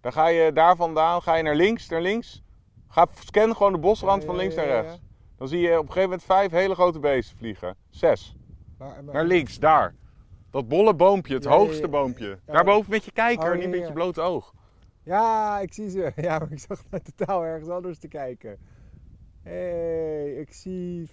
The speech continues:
Speaker 2: vijf zwarte puntjes.
Speaker 1: Eh, enorme beesten met lange nekken.
Speaker 2: Ik zie helemaal niks, maar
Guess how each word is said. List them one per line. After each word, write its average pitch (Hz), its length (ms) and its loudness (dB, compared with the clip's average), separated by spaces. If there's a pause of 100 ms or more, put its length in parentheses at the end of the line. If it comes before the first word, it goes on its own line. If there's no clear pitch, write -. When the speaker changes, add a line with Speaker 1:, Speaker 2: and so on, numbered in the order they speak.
Speaker 2:
vijf 175 480 -12
zwarte 160 420 -12
puntjes. 170 880 -12
Speaker 1:
Eh, 113 300 -4
enorme 151 1040 6
beesten 131 760 2
met 120 160 -4
lange 135 300 4
nekken. 127 500 -2 (1200)
Speaker 2:
Ik 127 220 -12
zie 131 340 -14 (120)
helemaal 190 840 -4
niks, 147 540 -14
maar 165 500 -12